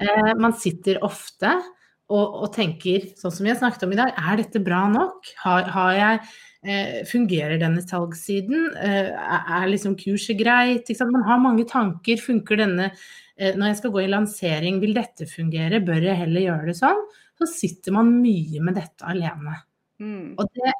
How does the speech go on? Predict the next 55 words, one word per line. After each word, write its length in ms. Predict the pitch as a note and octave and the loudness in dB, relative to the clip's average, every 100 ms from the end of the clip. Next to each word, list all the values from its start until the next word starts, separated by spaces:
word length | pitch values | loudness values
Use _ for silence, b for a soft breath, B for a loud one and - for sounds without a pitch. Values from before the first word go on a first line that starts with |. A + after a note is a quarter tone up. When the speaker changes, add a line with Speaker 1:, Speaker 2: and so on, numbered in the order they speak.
| - | -6
Speaker 1:
kan 140 | C#4+ C4 | -2 0
være 500 | A#3+ E3+ E3+ A3 A3 | 0 0 0 0 -2
utfordrende, 560 | G3 E3 - D3+ D3+ F3 | -6 -6 -6 -8 -4 -6
for 80 | F3 | -2
i 60 | G#3+ | 0
en, 160 | A#3+ A#3+ | -2 -2
i 100 | G#3+ | 0
en 100 | A3 | 2
da, 180 | A3 F#3+ | 2 0
i 80 | G#3 | 0
en 120 | G#3+ A3 | 0 0
vanlig 360 | F#3+ D#3 D#3 | 0 -2 0
jobb, 240 | F#3+ G4 A#3+ | 2 2 0
<laughs> 520 | - - - - - | -2 -4 -8 -18 -2
så 120 | F4 | -2
har 260 | - E3+ D3 | 0 -2 -2
man 160 | D#3 | -2
jo 80 | F#3 | -2
kollegaer, 640 | F#3 G#3+ D#3+ D3+ C4 D#4+ E3+ | 0 2 2 2 2 2 -2
ikke 200 | G3 G3+ | -4 0
sant? 200 | C4 C#4+ | 0 0
Når 100 | A3+ | 0
jeg 280 | F#3 E3 F3 | 0 0 0
jobbet 200 | E3+ D#3+ | -2 -4
som 120 | E3 | -10
kommunikasjonssjef, 640 | D#3+ E3+ E3 F3 E3 E3 A#3 | -10 -10 -8 -8 -8 -8 -6
så 120 | D#4+ | -8
satt 280 | - - - | -6 -6 -4
vi 80 | F3 | -4
jo 60 | |
i 40 | F#3+ | -4
et 100 | - | -6
team 360 | - E3+ F3 | -4 -2 -2
sammen 400 | E3+ E3+ D#3 F3 | -4 -4 -2 -2
og 60 | F3+ | -2
så 220 | F3+ D#3 D3 | -4 -8 -10
på 80 | - | -6
kampanjer, 800 | F3+ F3 D#3+ C#3+ D#3 D#3+ E3+ F3 | -6 -4 -6 -4 -2 2 4 4
og 160 | E3 E3 B B B | 2 -2 B B B
nå 140 | F3+ F3+ | 2 2
skal 140 | F3+ | 2
vi 40 | F#3 | -2
kjøre 360 | - F#3+ D#3 | 2 2 2
i 80 | E3 | 0
gang 360 | E3+ D#3+ E3+ E3+ | -2 0 0 -2
på 140 | E3+ | -8
Facebook, 600 | E3 D#3 D#3+ - E3+ E3+ - | -6 -6 -6 -10 -10 -10 -8
ikke 160 | E3+ | -12
sant? 240 | - F#3 E3+ | -6 -4 -2
Nå 100 | E3 | -4
skal 200 | - F3+ | -2 0
vi 60 | |
markedsføre, 680 | F3 E3 - - D#3+ E3 F3 B B B | 0 -4 -12 -8 -4 -2 -2 B B B
funker 480 | - A3+ F3+ E3 F3 | -2 2 2 0 0
det, 140 | D#3+ | 4